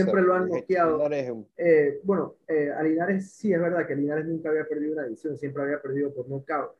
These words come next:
Speaker 1: pero las, la, los knockouts que pierde Linares por lo general, eh, tienen que ver con cortes, o tienen que ver de repente con, con cosas
Speaker 2: Subidas de
Speaker 1: así.
Speaker 2: peso
Speaker 1: O sea,
Speaker 2: con
Speaker 1: no,
Speaker 2: Cano.
Speaker 1: ah, su, con Cano, ciento cuarenta libras, no es que, no es que, yo creo que el único knockout así donde lo conectaron así,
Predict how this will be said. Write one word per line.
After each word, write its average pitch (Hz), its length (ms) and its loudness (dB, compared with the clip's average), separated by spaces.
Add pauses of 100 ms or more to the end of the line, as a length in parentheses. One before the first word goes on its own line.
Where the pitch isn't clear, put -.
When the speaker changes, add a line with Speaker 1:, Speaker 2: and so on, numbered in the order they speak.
(360)
Speaker 1:
pero 156 380 4
las, 147 520 -4
la, 147 180 -2
los 151 160 0
knockouts 202 320 0
que 170 80 -2
pierde 175 320 0
Linares 175 280 0
por 160 140 -2
lo 135 100 -2
general, 139 520 -2
eh, 131 360 -4 (300)
tienen 165 180 0
que 175 80 0
ver 170 140 4
con 147 200 -2
cortes, 151 680 2
o 135 60 -4
tienen 147 320 -4
que 151 100 0
ver 147 280 2
de 151 80 2
repente 139 560 -4
con, 120 260 -8 (340)
con 127 200 -8
cosas 135 200 -4
Speaker 2:
Subidas 156 160 6
de 143 80 8
Speaker 1:
así. 180 80 6
Speaker 2:
peso 160 280 8
Speaker 1:
O 135 80 0
sea, 170 80 6
Speaker 2:
con 175 80 4
Speaker 1:
no, 180 60 8
Speaker 2:
Cano. 127 260 0
Speaker 1:
ah, 180 260 2
su, - 160 -14
con 160 160 0
Cano, 165 260 2
ciento 135 220 -6
cuarenta 135 260 -2
libras, 151 320 4
no 165 120 2
es 170 60 -6
que, 190 280 -2 (240)
no 170 80 -2
es 185 60 -2
que, 196 240 2
yo 190 100 4
creo 247 120 4
que 202 60 2
el 185 60 4
único 226 280 4
knockout 208 380 2
así 185 220 -2
donde 196 240 2
lo 143 180 -2
conectaron 160 480 -2
así, 131 80 2